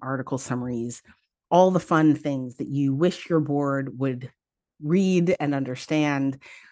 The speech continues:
You can actually make it super easy for them in literally less than five minutes. So that is my list of five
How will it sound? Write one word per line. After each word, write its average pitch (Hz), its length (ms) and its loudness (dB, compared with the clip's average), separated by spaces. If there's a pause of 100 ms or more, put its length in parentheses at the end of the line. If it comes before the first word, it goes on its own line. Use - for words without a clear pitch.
(120)
You 147 140 2
can 143 100 0
actually 139 300 -2
make 127 180 -2
it 117 140 -4 (100)
super 233 400 0
easy 156 280 0
for 151 120 -4
them 131 460 -6 (340)
in 135 420 0 (440)
literally 156 460 4
less 135 280 0
than 123 160 -4
five 117 340 -6
minutes. - 400 -10
So 127 380 0 (380)
that 202 180 4
is 202 160 4
my 185 200 6
list 165 580 0 (320)
of 143 120 -2
five 147 600 0